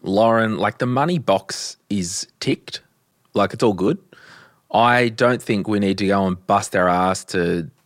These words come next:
do better financially. I mean, do what you want, but I'm at the stage where I'm basically a dinosaur now and money's not an issue and I don't feel like putting the hustle in much anymore. But I'm focusing on other areas of my life consciously now.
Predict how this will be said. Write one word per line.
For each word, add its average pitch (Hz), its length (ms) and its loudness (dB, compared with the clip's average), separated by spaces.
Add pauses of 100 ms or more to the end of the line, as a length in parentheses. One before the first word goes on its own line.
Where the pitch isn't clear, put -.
do 95 180 -2
better 90 240 0
financially. 95 500 -4
I 98 40 0
mean, 95 180 -2
do 110 140 0
what - 140 0
you 82 100 -6
want, 87 420 0
but 87 220 -2 (640)
I'm 110 340 2 (120)
at 95 160 -4
the 95 140 -2
stage 92 760 -2
where 90 260 -2
I'm 87 180 -2
basically 87 500 -2
a 82 80 -4
dinosaur 87 560 -2
now 87 280 -2
and 85 200 -4
money's 87 300 -2
not 85 100 -6
an 82 100 -4
issue 92 340 -2
and 85 120 -4
I 82 120 -2
don't 85 240 -2
feel 90 240 -2
like 85 360 -2 (180)
putting - 200 -8
the 87 80 -2
hustle 92 360 -2
in 85 140 -2
much - 280 -6
anymore. 92 680 -2 (960)
But 120 120 2
I'm 120 180 4
focusing 123 380 0
on 95 120 0
other 143 280 2
areas 87 340 0
of 82 100 -8
my 82 120 0
life - 440 -6 (260)
consciously 107 600 0
now. 71 180 -6